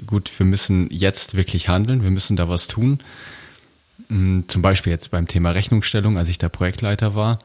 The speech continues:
da brauche ich nicht und da warte ich auch nicht auf die Meinung von anderen, das sich nochmal anzugucken. Da treffe ich für mich eine Entscheidung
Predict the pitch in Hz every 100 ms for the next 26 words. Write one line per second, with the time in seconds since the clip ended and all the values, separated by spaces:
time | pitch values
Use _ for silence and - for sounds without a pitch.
0 | - - _ _ - 107 - - 92 104
1 | 110 107 - 90 - 87 85 95 - 92
2 | 76 85 90 92 - 87 87 90 87 87
3 | 76 90 87 85 - 90 80 82 85 82
4 | - - 78 90 90 87 104 95 104 107
5 | - 92 107 - 92 80 - 92 101 120
6 | 127